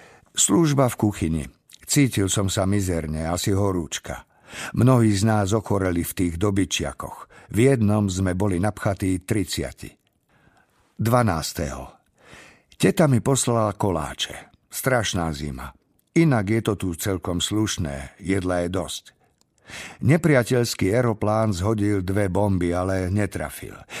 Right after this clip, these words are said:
Za to rachot ako v pekle. Jedného muža prešiel nákladiak, päťtonový. Mysleli sme si, že je po ňom, no iba ho zatlačil do bahna a museli sme ho vykopávať. Mal len pomliaždeniny, nič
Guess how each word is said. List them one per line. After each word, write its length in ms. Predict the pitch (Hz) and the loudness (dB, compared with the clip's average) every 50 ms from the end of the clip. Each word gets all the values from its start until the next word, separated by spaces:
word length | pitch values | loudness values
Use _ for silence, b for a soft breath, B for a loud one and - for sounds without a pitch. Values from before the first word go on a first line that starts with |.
| B B | B B
Za 180 | - - 107 | 0 0 0
to 140 | 104 - 95 | 2 0 0
rachot 480 | 90 98 101 - - 98 92 - - - - | 0 0 -2 -2 -4 -6 -6 -6 -8 -10 -8
ako 180 | 82 80 - - 76 | -8 -6 -6 -8 -8
v 60 | - - | -8 -6
pekle. 360 | - - - - - 62 - - _ _ _ _ _ _ _ _ _ _ _ b b b b b b b b b b | -8 -8 -8 -10 -14 -14 -14 -16 _ _ _ _ _ _ _ _ _ _ _ b b b b b b b b b b
Jedného 540 | b 101 117 156 165 165 170 151 143 135 123 | b 4 4 4 4 4 4 4 6 6 6
muža 320 | 135 151 139 135 135 120 | 4 4 4 4 2 2
prešiel 400 | - 120 123 117 - 120 113 110 | 2 0 0 2 2 2 2 2
nákladiak, 800 | 107 113 117 113 110 - 101 90 80 71 67 - - - - - - - | 2 2 2 0 0 0 -2 -4 -4 -6 -10 -14 -14 -16 -18 -20 -14 -6
päťtonový. 880 | - - 131 120 - - - 98 90 87 80 76 65 62 58 - - - B B B B B B B B B B B | 0 0 0 0 0 -2 -2 -2 -2 -2 -2 -6 -8 -10 -14 -16 -18 -20 B B B B B B B B B B B
Mysleli 480 | 143 190 196 - - 127 117 110 113 117 | 4 4 4 4 2 2 2 4 2 2
sme 240 | 113 113 120 120 123 - | 2 4 2 2 2 2
si, 320 | - 135 139 135 135 127 | 2 2 2 4 2 2
že 260 | 117 123 127 127 127 | 2 2 2 2 2
je 20 | 117 | 2
po 160 | - 160 151 143 | 2 2 4 4
ňom, 240 | 127 92 80 73 73 65 - - - _ - | 4 2 0 -2 -6 -10 -12 -14 -16 _ -2
no 140 | 101 113 139 - 160 | -2 -2 0 2 2
iba 180 | 131 120 127 120 | 2 4 2 2
ho 80 | 120 110 | 2 2
zatlačil 560 | 90 113 120 - - 117 110 104 - 107 98 | 2 0 0 0 0 0 0 0 0 0 2
do 160 | 98 101 107 | 2 2 2
bahna 400 | 101 104 101 95 95 95 95 92 | 2 2 2 2 2 0 0 -2
a 320 | - - - - - - 90 | -4 -6 -8 -6 -2 0 2
museli 420 | 92 110 127 - - 107 104 104 | 4 4 4 4 2 2 2 2
sme 220 | 101 90 98 101 98 | 0 0 0 0 0
ho 160 | 95 98 92 | 0 0 -2
vykopávať. 880 | 85 92 - - 87 - 76 73 69 65 64 - - - - - - b b b b b b b - | -4 -4 -4 -6 -6 -6 -6 -8 -8 -10 -12 -14 -16 -18 -20 -20 -20 b b b b b b b 0
Mal 320 | 90 127 143 147 143 143 139 | 4 4 6 6 6 6 4
len 240 | 135 131 127 117 - | 4 4 2 2 2
pomliaždeniny, 1200 | - 120 110 104 101 101 92 90 87 78 92 92 87 76 67 69 67 58 - - - _ - 196 | 2 2 4 4 2 2 2 0 -2 -2 -2 -2 -2 -2 -4 -8 -10 -10 -14 -18 -16 _ -2 2
nič 180 | 214 196 135 | 2 2 4